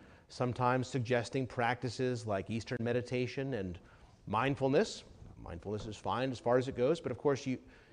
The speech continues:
you notice that Christian spirituality has very little to do with all of this way of thinking, uh, all of which concentrates a lot on us.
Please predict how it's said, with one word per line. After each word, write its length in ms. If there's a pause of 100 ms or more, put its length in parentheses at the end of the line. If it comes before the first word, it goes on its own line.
(100)
you 140
notice 380
that 200 (160)
Christian 460
spirituality 1120 (1120)
has 280
very 260
little 240
to 120
do 480 (560)
with 440
all 260
of 80
this 400
way 200
of 100
thinking, 360 (1200)
uh, 80 (180)
all 560
of 100
which 440
concentrates 640
a 40
lot 240
on 140
us. 460